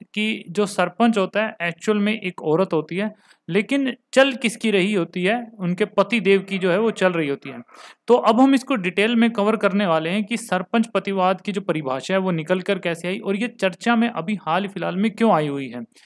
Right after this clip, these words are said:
क्लियर? तो वीडियो में आगे बढ़ने से पहले पीडीएफ़ के बारे में आप लोगों को बता देता हूँ। डिस्क्रिप्शन बॉक्स में Telegram का एक लिंक दिया मिलेगा, तो जाकर आप वहाँ से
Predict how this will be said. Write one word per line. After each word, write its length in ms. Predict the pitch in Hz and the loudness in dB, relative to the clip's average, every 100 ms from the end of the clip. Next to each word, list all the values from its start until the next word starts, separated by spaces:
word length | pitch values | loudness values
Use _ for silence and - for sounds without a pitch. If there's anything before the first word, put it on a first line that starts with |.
| - _ - | -20 _ 0
क्लियर? 360 | 208 220 - _ - _ - | 2 2 -2 _ -20 _ 4
तो 200 | 233 226 | 6 6
वीडियो 340 | 175 202 254 | 2 2 4
में 100 | 254 | 4
आगे 200 | 220 226 | 2 0
बढ़ने 240 | 196 196 | 0 0
से 120 | 202 202 | -2 -4
पहले 280 | 175 185 214 - _ _ | -4 -4 -6 -12 _ _
पीडीएफ़ 300 | 196 190 220 | 0 4 4
के 100 | 226 | 2
बारे 200 | 214 196 | 2 2
में 120 | 196 190 | 2 0
आप 140 | 180 | 0
लोगों 200 | 185 180 | -2 -2
को 80 | 180 | 0
बता 140 | 170 | 0
देता 160 | 156 185 | 0 -4
हूँ। 160 | 202 - | -8 -6
डिस्क्रिप्शन 480 | 170 - 208 - 226 | -8 -6 -6 0 0
बॉक्स 260 | 190 185 | 0 0
में 80 | 220 | -4
Telegram 580 | 202 165 175 190 202 208 | -2 -4 -2 -2 -2 -2
का 60 | 196 | -4
एक 160 | 196 | -4
लिंक 240 | 165 202 185 | -4 -4 -4
दिया 200 | 175 160 | -4 -4
मिलेगा, 340 | 151 151 202 | -4 -4 -4
तो 140 | 202 | -4
जाकर 300 | 190 190 185 | 0 -2 0
आप 140 | 196 165 | -2 -2
वहाँ 220 | 165 190 | -2 -4
से 360 | 170 185 202 | -4 -6 -6